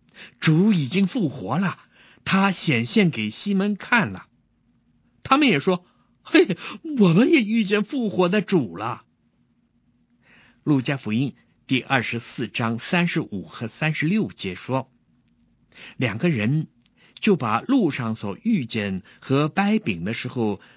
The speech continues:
怎样被他们认出来的事，都述说了一遍。正说这话的时候，耶稣亲自站在他们当中，说：“祝你们平安。”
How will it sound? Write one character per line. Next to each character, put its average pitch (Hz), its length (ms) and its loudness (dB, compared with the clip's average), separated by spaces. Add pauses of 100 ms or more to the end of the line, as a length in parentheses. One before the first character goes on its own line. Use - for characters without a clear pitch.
(120)
怎 110 240 -2
样 170 160 2
被 139 200 2
他 139 140 -6
们 139 220 -2
认 226 240 2
出 117 140 -6
来 101 160 -6
的 101 140 -6
事， - 340 -6 (400)
都 139 260 0
述 131 300 -2
说 123 240 -4
了 117 120 -4
一 85 140 -8
遍。 95 240 -4 (1160)
正 147 340 4
说 175 260 0
这 165 160 0
话 147 320 -2
的 101 140 -6
时 98 140 -10
候， 90 260 -10 (920)
耶 147 260 0
稣 147 340 -4 (560)
亲 170 480 0
自 120 280 -8 (140)
站 92 240 -2
在 - 140 -20
他 - 140 -6
们 101 100 -2
当 101 220 -4
中， 101 280 -4 (120)
说 95 420 -6 (640)
：“祝 151 220 2
你 98 160 -2
们 95 160 -4
平 107 260 -4
安。” 131 240 0